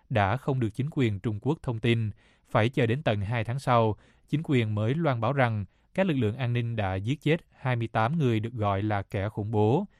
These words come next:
dính líu đến vụ tấn công. Tổng thống Philippines Rodrigo Duterte hôm thứ Năm nói, sự thất bại của Hoa Kỳ trong việc ngăn chặn Trung Quốc xây đảo ở Biển Đông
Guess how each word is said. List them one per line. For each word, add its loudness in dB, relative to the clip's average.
dính -2
líu 2
đến -2
vụ -4
tấn -6
công. 0
Tổng 4
thống 2
Philippines 0
Rodrigo 0
Duterte 0
hôm -4
thứ -6
Năm -2
nói, 0
sự -2
thất -2
bại 4
của 0
Hoa -2
Kỳ 0
trong -4
việc -4
ngăn -4
chặn -4
Trung -4
Quốc -2
xây -4
đảo -2
ở -4
Biển -4
Đông 2